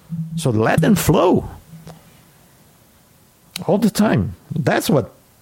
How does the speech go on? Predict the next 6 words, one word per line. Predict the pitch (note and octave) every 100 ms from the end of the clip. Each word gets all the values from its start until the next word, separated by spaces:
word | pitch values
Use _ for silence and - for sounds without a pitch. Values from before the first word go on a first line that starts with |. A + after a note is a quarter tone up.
| _ _ _ _ _ _ _ _ _
pray | - C3
<laughs> | D#3
without | A#2 - B2+ -
ceasing | - G#3+ G3 A2
mean. | G#2+ C3+ F#2 - - _ _ _ - - _ _ _ _ _ _ _ _ -
Okay? | - C#3+ C4+